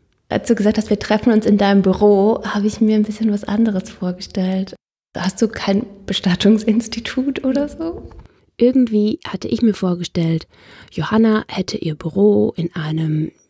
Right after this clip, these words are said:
ja, vielleicht etwas dunklen Bestattungsinstitut und würde aus irgendeinem Grund einen dunklen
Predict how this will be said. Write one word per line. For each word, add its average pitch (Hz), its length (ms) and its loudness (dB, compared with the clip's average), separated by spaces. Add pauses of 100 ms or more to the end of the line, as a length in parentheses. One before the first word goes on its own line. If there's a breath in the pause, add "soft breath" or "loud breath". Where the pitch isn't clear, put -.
(180)
ja, 165 460 -8
vielleicht - 500 -8
etwas - 420 -10
dunklen 233 760 2 (300 loud breath)
Bestattungsinstitut - 1400 -8 (540 loud breath)
und 175 460 4 (720)
würde 190 320 2
aus 165 140 -4
irgendeinem 165 580 0
Grund 165 460 0 (160)
einen 156 320 -2
dunklen 175 480 0